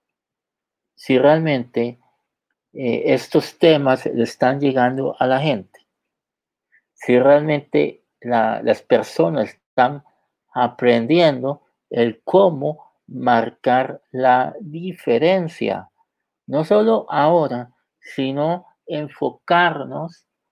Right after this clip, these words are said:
al futuro, enfocarnos a lo que va a suceder, no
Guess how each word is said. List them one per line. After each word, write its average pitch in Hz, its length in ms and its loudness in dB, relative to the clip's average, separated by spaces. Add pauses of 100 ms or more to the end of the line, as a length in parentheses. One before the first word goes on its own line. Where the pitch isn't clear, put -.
(100)
al - 240 -10
futuro, 120 560 -6 (800)
enfocarnos 143 1000 -2 (440)
a 113 60 -12
lo 117 160 -6
que - 80 -8
va 110 120 -2
a 123 40 -4
suceder, 123 640 -6 (340)
no 139 540 -4